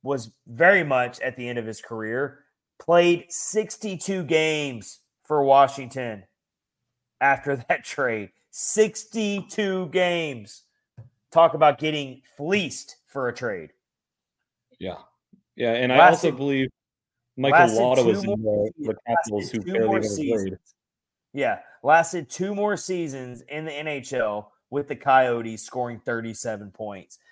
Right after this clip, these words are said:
Speaker 1: I mean, I don't even know what else to say. The only thing Filip Forsberg needs to do is obviously win a Stanley Cup. But, I mean, other than that, I mean, Forsberg's done everything he can do to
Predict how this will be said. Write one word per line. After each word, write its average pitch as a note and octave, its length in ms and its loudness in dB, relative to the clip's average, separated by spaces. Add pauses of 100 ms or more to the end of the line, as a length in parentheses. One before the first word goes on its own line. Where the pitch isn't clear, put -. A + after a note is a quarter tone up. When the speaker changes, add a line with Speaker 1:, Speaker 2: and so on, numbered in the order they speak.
Speaker 1:
I A#2 40 -6
mean, B2 400 -6 (1400)
I A#2+ 100 2
don't A#2 120 2
even A2+ 140 -8
know A2 120 -4
what A2 80 0
else G2+ 160 -6
to F#2 60 -16
say. G#2+ 280 -6 (220)
The C#3+ 100 2
only F#3 180 4
thing F3+ 200 0
Filip D3 300 0
Forsberg B2+ 500 -4
needs A2+ 220 -12
to F#2+ 80 -16
do A2 340 -8
is G2+ 140 -12
obviously A2 440 -4
win G#2 140 -10
a F#2+ 40 -14
Stanley G2+ 360 -8
Cup. G#2+ 420 -4
But, B2 100 -2
I A#2 100 0
mean, A#2 360 -8
other D#3 220 4
than A#2 200 -8
that, A2 320 -2 (120)
I A#2 40 -18
mean, A#2 180 -12
Forsberg's C3+ 480 -4
done A#2 200 -4 (100)
everything A#2+ 460 -6
he B2+ 140 -8
can A#2 220 -14
do G#2+ 420 -6 (320)
to A2 560 -6